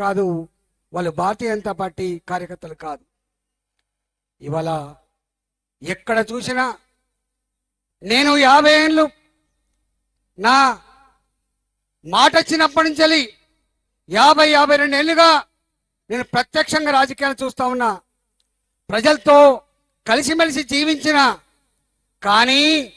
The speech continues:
కశ్మీర్ నుంచి వెళ్ళి మొదలుపెట్టి కన్యాకుమారి వరకు,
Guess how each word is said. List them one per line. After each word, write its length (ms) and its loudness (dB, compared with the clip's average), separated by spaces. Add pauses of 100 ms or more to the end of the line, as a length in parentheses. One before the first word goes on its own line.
(1120)
కశ్మీర్ 520 2
నుంచి 160 2
వెళ్ళి 200 2
మొదలుపెట్టి 500 4 (1160)
కన్యాకుమారి 840 2
వరకు, 280 0